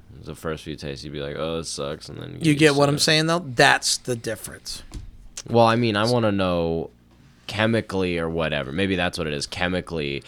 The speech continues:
Speaker 1: if it turns it, like, to a different type of alcohol, you
Speaker 2: It's
Speaker 1: know?
Speaker 2: by the brewing
Speaker 1: Like
Speaker 2: process.
Speaker 1: with
Speaker 2: It's
Speaker 1: weed,
Speaker 2: by the
Speaker 1: we got T H C A and B and C, or whatever
Speaker 2: It's
Speaker 1: the
Speaker 2: by
Speaker 1: fuck,
Speaker 2: the,
Speaker 1: you know?
Speaker 2: it's by the
Speaker 1: And if it's
Speaker 2: strain. It's by the growth.
Speaker 1: Right.
Speaker 2: Same thing with alcohol. It's by
Speaker 1: Mm.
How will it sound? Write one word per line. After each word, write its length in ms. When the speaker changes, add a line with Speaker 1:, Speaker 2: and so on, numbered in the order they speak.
Speaker 1:
if 180
it 140
turns 340
it, 100
like, 220
to 140
a 60
different 440
type 360
of 120
alcohol, 800
you 60
Speaker 2:
It's 80
Speaker 1:
know? 60
Speaker 2:
by 120
the 80
brewing 320
Speaker 1:
Like 60
Speaker 2:
process. 320
Speaker 1:
with 180
Speaker 2:
It's 100
Speaker 1:
weed, 380
Speaker 2:
by 160
the 240
Speaker 1:
we 100
got 340
T 200
H 200
C 260
A 360
and 180
B 360
and 120
C, 120
or 140
whatever 340
Speaker 2:
It's 120
Speaker 1:
the 60
Speaker 2:
by 160
Speaker 1:
fuck, 200
Speaker 2:
the, 40
Speaker 1:
you 60
know? 80
Speaker 2:
it's 240
by 300
the 140
Speaker 1:
And 80
if 100
it's 100
Speaker 2:
strain. 560
It's 160
by 260
the 120
growth. 420
Speaker 1:
Right. 260
Speaker 2:
Same 260
thing 280
with 160
alcohol. 540
It's 120
by 380
Speaker 1:
Mm. 240